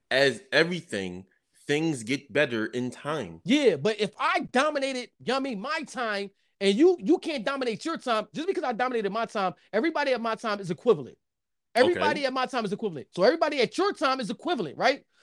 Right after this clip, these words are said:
Speaker 2: So
Speaker 1: Mm-hmm.
Speaker 2: because you can't dominate against the people that you're equivalent to, but I dominated the people that I'm equivalent to,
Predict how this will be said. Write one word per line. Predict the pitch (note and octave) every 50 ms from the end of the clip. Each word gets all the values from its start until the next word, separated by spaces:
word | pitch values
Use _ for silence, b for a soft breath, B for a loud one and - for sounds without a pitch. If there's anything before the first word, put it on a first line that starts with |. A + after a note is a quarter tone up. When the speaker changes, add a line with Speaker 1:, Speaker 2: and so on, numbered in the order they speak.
| _ _
Speaker 2:
So | - - C4 A#3+
Speaker 1:
Mm-hmm. | A#3 A3+ A#3
Speaker 2:
because | - D4 C#4+ C#4 G3+ F3+
you | D3 D#3 D4 A4 B4 -
can't | - G4 F#4+ F#4+ C4+
dominate | G3+ C#4+ D#4+ D#4+ D4 C4+ C#4 C#4 A#3+
against | G#3 A3 C4+ C4+
the | B3+
people | G3+ C#4+ C#4 C4+
that | A3+ - -
you're | F4 F4+
equivalent | - - - C#4 B3 A#3+ A3 -
to, | - A#3+ A3+ A3+ b b b b
but | - F3
I | G3+ C4 D4 C4
dominated | - D3 - C#4+ C4+ C#4+ C4+ C4+ C4+ B3+
the | A3 A3+
people | - C#4+ B3 A#3
that | A3 A3
I'm | B3 E4+ F#4
equivalent | F4 - - C4+ A3+ A#3 A3+ - -
to, | B3+ A#3+ A#3+